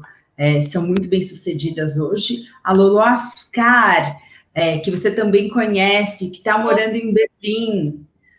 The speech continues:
agora, é, tá mandando uma pergunta muito parecida com a pergunta que vem de encontro com a pergunta que eu vou fazer pra você agora, é, porque eu trabalho muito com C-levels, né, Má?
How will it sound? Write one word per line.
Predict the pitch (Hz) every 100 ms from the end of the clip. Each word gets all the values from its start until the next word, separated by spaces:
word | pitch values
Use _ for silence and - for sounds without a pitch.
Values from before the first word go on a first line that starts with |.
| _ - _ -
agora, | 180 175 196 196 214 202 175 160 156 - _ -
é, | 165 165 -
tá | 233
mandando | 233 240 233 240
uma | 240 233 233
pergunta | 240 233 196 220 226 233 233 185 175 -
muito | 233 240 269 277 277 302
parecida | 240 233 - 202 226
com |
a | 233
pergunta | 233 196 226 220 233 - - _
que | - 208
vem | 180 262 294 302
de | 262
encontro | 240 233 220 226 226
com | - 226
a | 247
pergunta | 269 190 214 233 262 277 233
que | 220
eu | 190
vou | 196
fazer | 202 196 196
pra | 208 185
você | 190 - 190
agora, | 202 185 175 180 180 196 196 - - - -
é, | 190 190
porque | - - 240 214 -
eu | 233 262 240
trabalho | 247 220 247 254
muito | 247 262 262 262 247 214 -
com | 240
C-levels, | 233 277 240 190 175 175 160
né, | 180 185
Má? | 170 160